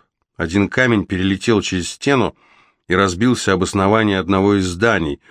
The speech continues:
Другие два не долетели и шлепнулись прямо на мост, отчего древнее сооружение издало неприятный скрежет и затряслось. «Слабовато», — услышал я крик Эймса.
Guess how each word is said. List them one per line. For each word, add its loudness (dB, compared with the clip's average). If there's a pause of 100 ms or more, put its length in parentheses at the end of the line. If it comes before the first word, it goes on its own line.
(280)
Другие 0
два 0
не 0
долетели 0
и 0
шлепнулись 0
прямо 2
на 2
мост, -2 (460)
отчего -2
древнее 2
сооружение 0
издало 0
неприятный 0
скрежет -2 (520)
и -2
затряслось. -4 (920)
«Слабовато», — 0
услышал 0
я 2
крик -6
Эймса. -4